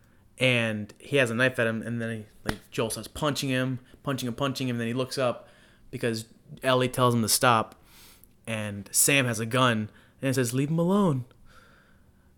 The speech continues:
And he's like, "I thought you were one of them until I saw a, uh, until I saw her with you." In case you're not wondering,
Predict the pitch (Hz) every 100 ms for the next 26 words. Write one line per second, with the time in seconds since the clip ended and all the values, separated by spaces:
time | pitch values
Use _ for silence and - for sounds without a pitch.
0 | _ 131 123 117 110 120 120 113 107 _
1 | - 165 185 165 165 151 147 143 156 143
2 | 123 139 127 120 123 113 107 90 117 113
3 | 110 104 101 - _ _ _ _ _ _
4 | - 123 147 120 127 110 175 156 110 95
5 | 98 - - _ - 143 131 135 117 120
6 | 143 127 113